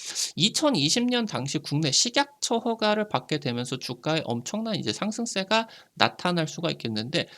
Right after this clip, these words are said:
식약처 쪽에서 작년에 해당 부분을 반려를 했죠. 그래서 주가가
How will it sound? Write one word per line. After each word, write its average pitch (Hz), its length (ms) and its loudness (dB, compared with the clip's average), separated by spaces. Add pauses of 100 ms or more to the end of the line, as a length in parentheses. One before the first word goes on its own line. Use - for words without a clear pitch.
식약처 262 720 0
쪽에서 202 480 -2
작년에 139 760 0
해당 233 260 -2
부분을 175 400 -2
반려를 165 540 2
했죠. 92 200 -6
그래서 127 280 -4
주가가 143 580 0